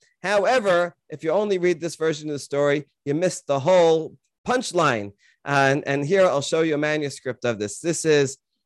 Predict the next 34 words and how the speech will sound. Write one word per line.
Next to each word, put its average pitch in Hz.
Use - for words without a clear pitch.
a 139
Yemenite 180
manuscript, 185
uh, 139
although 156
this 143
appears 143
in 143
most 170
manuscripts, 120
actually. 180
And 143
if 139
you 147
could 156
look 180
carefully, 196
you 175
can 151
read 165
it 156
in 143
the 139
original, 143
uh, 123
it's 120
beautifully 143
written 123
manuscript. 123
Rabbi 156
Yehuda 156
Nesiai, 160
see 175
it? 208